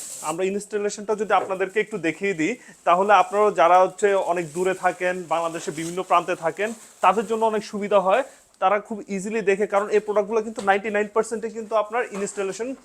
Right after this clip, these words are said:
করা থাকে। যেমন দেখেন, এই পার্টটা কিন্তু পুরোটা একটা পার্ট, এবং এটা কিন্তু আপনার ইনস্টলেশন করা আছে। Just হচ্ছে আপনার এটা হচ্ছে ব্যাক সাইড, ফ্রন্ট সাইডে আপনার লোয়ার পার্টটাতে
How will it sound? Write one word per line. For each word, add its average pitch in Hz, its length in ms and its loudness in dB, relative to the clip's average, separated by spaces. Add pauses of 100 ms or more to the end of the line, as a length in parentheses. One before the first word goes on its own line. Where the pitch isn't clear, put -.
করা 214 220 6
থাকে। 175 320 -4
যেমন 185 200 -4
দেখেন, 208 280 -2 (280)
এই 196 80 -4
পার্টটা 190 420 -2
কিন্তু 233 220 -6
পুরোটা 226 400 -2
একটা - 320 -4
পার্ট, 214 320 -2 (300)
এবং 190 220 -2
এটা 190 180 2
কিন্তু 220 180 -2
আপনার 214 240 0
ইনস্টলেশন 196 540 -4
করা 185 280 4
আছে। 123 280 2 (420)
Just 240 260 0
হচ্ছে 254 160 0
আপনার 240 340 2
এটা 196 200 2
হচ্ছে 226 200 0
ব্যাক 160 460 0
সাইড, 240 220 0 (720)
ফ্রন্ট 196 220 2
সাইডে 226 240 2
আপনার 226 300 2
লোয়ার 175 280 4
পার্টটাতে 226 500 -2